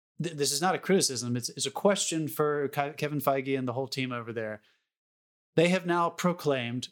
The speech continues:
with, with bringing this back, as, as Dave stated, "With great power comes great responsibility." Spider-Man said it in the original Sony production with Tobey Maguire. It was, like, the very end of it.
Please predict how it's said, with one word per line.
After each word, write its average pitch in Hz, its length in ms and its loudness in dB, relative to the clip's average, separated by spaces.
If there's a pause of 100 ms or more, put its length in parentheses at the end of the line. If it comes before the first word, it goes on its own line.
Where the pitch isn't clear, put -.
(140)
with, 139 280 -2
with 135 220 0
bringing 156 380 0
this 143 160 -2
back, 123 320 -2
as, - 200 0
as 131 160 -2
Dave 131 280 -2
stated, 123 520 -4 (160)
"With 127 160 -2
great 147 240 2
power 131 440 -2 (240)
comes 139 260 0
great 131 200 0
responsibility." 117 840 -4
Spider-Man 160 500 2
said 156 220 2
it 156 120 -2
in 147 60 -4
the 147 140 0
original 147 560 0 (200)
Sony 143 340 4
production 139 580 0
with 131 180 -2
Tobey 135 160 0
Maguire. 127 460 0
It 131 120 -8
was, 117 200 -4
like, 120 180 -2
the 123 80 -4
very 131 380 -2
end 127 140 -4
of 123 100 -6
it. 127 180 -4